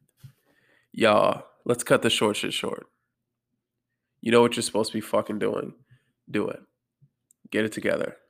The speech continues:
And let's move on. Get it the fuck together. Because it's not too many people who are going to be there for you time and time again. Do you think anybody, especially when they know her, they know she li-,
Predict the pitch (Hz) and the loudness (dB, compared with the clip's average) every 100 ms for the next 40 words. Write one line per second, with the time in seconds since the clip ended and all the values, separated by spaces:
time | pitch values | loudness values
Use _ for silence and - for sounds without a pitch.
0 | _ _ _ - 113 107 113 104 104 - | _ _ _ -2 -2 0 -4 -4 -6 -8
1 | - _ _ _ _ _ _ _ _ _ | -12 _ _ _ _ _ _ _ _ _
2 | _ _ _ _ _ _ _ _ _ _ | _ _ _ _ _ _ _ _ _ _
3 | _ _ _ _ _ _ _ 131 104 92 | _ _ _ _ _ _ _ -10 -6 -6
4 | 120 - 117 - 104 92 80 - - _ | -6 0 0 0 0 2 0 -6 -16 _
5 | _ _ _ _ _ _ _ _ _ - | _ _ _ _ _ _ _ _ _ -2
6 | 123 123 120 120 143 135 135 131 123 127 | 0 2 2 2 6 4 4 0 0 2
7 | 120 120 120 117 117 113 117 113 110 - | 2 2 4 4 4 4 2 2 0 0
8 | 110 107 156 117 113 113 - 110 98 95 | 0 0 2 4 4 2 0 -2 0 -2
9 | - 110 104 107 - 101 - - - - | 0 2 2 2 0 0 0 -4 -4 -8
10 | - _ _ _ - - _ _ _ _ | -16 _ _ _ -20 -20 _ _ _ _
11 | _ _ _ _ _ _ _ _ 117 117 | _ _ _ _ _ _ _ _ 0 4
12 | 127 120 117 117 117 117 120 123 117 117 | 4 6 6 8 8 6 6 4 6 4
13 | 113 117 120 123 127 123 127 - _ _ | 6 8 8 10 8 8 2 -16 _ _
14 | _ _ _ _ - 101 107 110 117 110 | _ _ _ _ -2 4 4 4 2 6